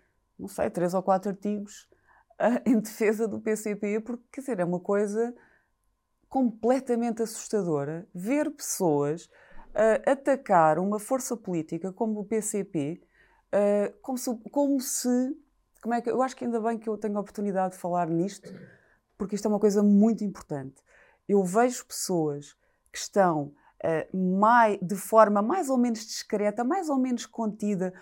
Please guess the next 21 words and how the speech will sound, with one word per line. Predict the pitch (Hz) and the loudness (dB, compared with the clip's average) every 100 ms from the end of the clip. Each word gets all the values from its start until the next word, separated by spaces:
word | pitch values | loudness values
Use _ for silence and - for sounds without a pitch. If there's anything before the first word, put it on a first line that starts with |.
| - - | -20 0
ou | 247 | 4
mais | 254 294 247 | 6 6 6
ou | 254 | 6
menos, | 240 233 202 - - - | 4 2 -2 -6 -10 -2
ah, | 202 196 190 180 - - _ _ - | 0 0 -2 -4 -6 -16 _ _ -8
ah, | 80 - - - - | -6 -8 -12 -14 -14
descarada, | - - 240 226 190 180 202 247 330 - _ _ _ | -12 2 10 12 12 10 6 0 -4 -10 _ _ _
a | 196 | -4
fazer | - 226 240 233 | 0 2 4 4
uma | 220 220 | 4 4
coisa | 233 233 233 | 6 6 4
que | 226 202 | 2 2
é, | 180 - - _ - | 2 -2 -10 _ 2
ah, | 175 170 - - - _ _ - | 4 4 0 -8 -20 _ _ -8
ah, | 107 - 80 - - | -6 -8 -14 -16 -10
a | 160 | -10
cuspir, | - - - - - 254 240 214 | -8 -10 -10 -4 2 2 4 2
a | |
vomitar | 190 196 208 190 - 208 208 208 - | 2 0 -2 -4 4 8 8 6 4
anticomunismo | 214 214 - 226 220 - 220 208 202 208 208 196 214 208 202 | 2 2 -2 -4 -2 2 4 6 4 2 0 -2 -2 -4 -6
básico. | 143 185 175 156 143 139 - | 6 10 10 8 -2 -8 -14